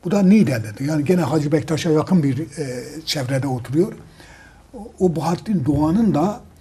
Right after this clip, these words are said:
e, şeyle, Sadreddin Konevi ile bir bağlantısı var. Görüşüyorlar. Hatta mektuplaşıyorlar da. Az önce Ahi Evren'le Sadreddin Konevi arasındaki mektuplaşma,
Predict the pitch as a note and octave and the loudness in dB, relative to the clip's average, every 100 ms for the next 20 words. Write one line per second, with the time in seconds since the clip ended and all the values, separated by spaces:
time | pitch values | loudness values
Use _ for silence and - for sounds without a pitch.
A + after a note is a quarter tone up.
0 | - - - C#3 C3 B2+ A#2+ A#2+ B2 B2 | -20 -20 -18 -10 -8 -6 -8 -10 -12 -12
1 | C3 A3 C4+ - E3+ D#3 F3 G#3 - - | -14 -16 -12 2 2 4 0 -2 -12 -20
2 | - - - - - - - D3+ C3 C#3 | -20 -20 -20 -20 -20 -18 -12 -10 -6 -2
3 | D3+ G3 D3 C#3 C#3 D3 G3+ C#3+ C#3 A#2 | -2 -2 -4 -4 -4 -2 -2 -2 -4 -4
4 | A#2 A#2+ A2+ G#2+ - - - - - - | -4 -6 -6 -8 -10 -10 -12 -20 -20 -20
5 | _ - _ _ - B2+ C3+ A#2 - D3 | _ -20 _ _ -10 -6 -4 -6 -4 -2
6 | D3 A#2+ D3+ - - - - G#3 - G#3+ | 0 -2 -6 -8 -20 -20 -8 -6 -2 -2
7 | D#3+ D3 - F3 D#3 C#3+ - G#3 C3+ F#2+ | 0 -2 -4 -6 -2 -2 4 4 4 0
8 | - - - _ _ - _ - _ D#3+ | -12 -18 -20 _ _ -20 _ -20 _ -2
9 | D3+ D#3 D3 D#3 D#3 - - - _ - | 2 2 4 2 2 -6 -18 -20 _ -14
10 | D#3+ C3 E3 D3 D#3+ D3+ D3+ E3 - D#3 | -6 -2 0 0 0 0 0 -4 -6 -6
11 | B2+ D#3 D3+ C#3+ D3+ D3+ D#3 D3 C3+ D3 | -2 -2 -2 -2 -2 0 0 -2 -2 -2
12 | D3+ - D#3 C#3 C#3+ D#3 D3 D#3+ | -4 -4 -6 -6 -8 -8 -6 -8